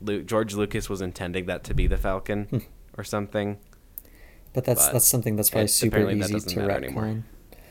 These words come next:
Speaker 2: Just like,
Speaker 1: Yeah,
Speaker 2: "It's
Speaker 1: 'cause
Speaker 2: a
Speaker 1: there,
Speaker 2: different
Speaker 1: there's gotta
Speaker 2: one."
Speaker 1: be other ships in the universe.
Speaker 2: Yeah.
Speaker 1: Yeah. But that seems to suggest that the, that model of ship is very old. I know it was in Legends.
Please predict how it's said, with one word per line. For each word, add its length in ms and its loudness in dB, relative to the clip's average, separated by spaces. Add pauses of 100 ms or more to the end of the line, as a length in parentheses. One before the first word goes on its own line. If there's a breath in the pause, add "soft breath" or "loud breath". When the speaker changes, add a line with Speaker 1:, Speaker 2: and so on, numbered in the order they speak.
(680 soft breath)
Speaker 2:
Just 160 -4
like, 80 8
Speaker 1:
Yeah, 180 12
Speaker 2:
"It's 100 8 (120)
Speaker 1:
'cause 20 10
Speaker 2:
a 40 10
Speaker 1:
there, 160 6
Speaker 2:
different 440 0
Speaker 1:
there's 140 0
gotta 160 4
Speaker 2:
one." 60 0
Speaker 1:
be 140 -4
other 240 -2
ships 300 -4
in 100 -6
the 60 -6
universe. 360 -10
Speaker 2:
Yeah. 360 -2 (140)
Speaker 1:
Yeah. 360 -2 (960 soft breath)
But 160 0
that 160 4
seems 260 2
to 100 -6
suggest 460 0
that 200 2
the, 180 -2 (220)
that 220 2
model 640 0 (460 soft breath)
of 160 -4
ship 380 -2
is 160 -6
very 360 0
old. 420 -6 (200)
I 80 0
know 160 4
it 100 6
was 220 2
in 100 -4
Legends. 580 -4